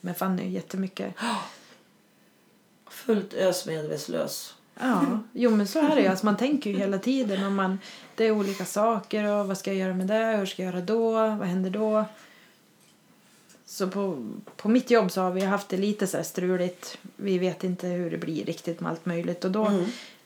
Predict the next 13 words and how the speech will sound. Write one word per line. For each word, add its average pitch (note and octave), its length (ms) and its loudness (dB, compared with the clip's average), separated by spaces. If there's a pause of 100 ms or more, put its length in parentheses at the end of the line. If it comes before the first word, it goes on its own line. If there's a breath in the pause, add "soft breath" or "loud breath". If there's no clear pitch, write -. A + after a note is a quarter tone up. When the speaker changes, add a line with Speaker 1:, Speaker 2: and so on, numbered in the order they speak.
(200)
Speaker 1:
då A3+ 220 6
har C4 100 12
jag G#3+ 120 6
till G#3+ 140 2
och G3 60 2
med F#3+ 120 2
bett G#3+ 380 0
om F3+ 120 0
att F#3 100 -2
få, - 80 -8
inte F#3+ 300 0
få F#3+ 260 -4
information. F3+ 800 0